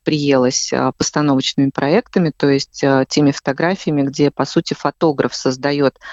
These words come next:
некий образ под цель проекта, собирает под него контекст и делает фотосъёмку по каким-то своим стандартным техническим правилам. Этот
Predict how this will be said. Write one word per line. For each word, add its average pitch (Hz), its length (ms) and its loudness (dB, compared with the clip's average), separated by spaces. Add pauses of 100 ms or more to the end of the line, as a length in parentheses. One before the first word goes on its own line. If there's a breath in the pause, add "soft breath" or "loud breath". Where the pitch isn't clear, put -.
(380 loud breath)
некий 156 460 2
образ 156 440 0
под - 280 -4
цель 135 300 -2
проекта, 175 760 -2 (440 loud breath)
собирает 143 640 -2
под 131 140 -8
него 135 260 0
контекст - 720 -2
и 135 60 -2
делает 147 400 2
фотосъёмку 170 880 0
по 165 300 4
каким-то 135 500 -2 (140)
своим 147 460 -2
стандартным 147 640 -2
техническим - 580 -2
правилам. - 540 -6 (680 loud breath)
Этот 180 460 0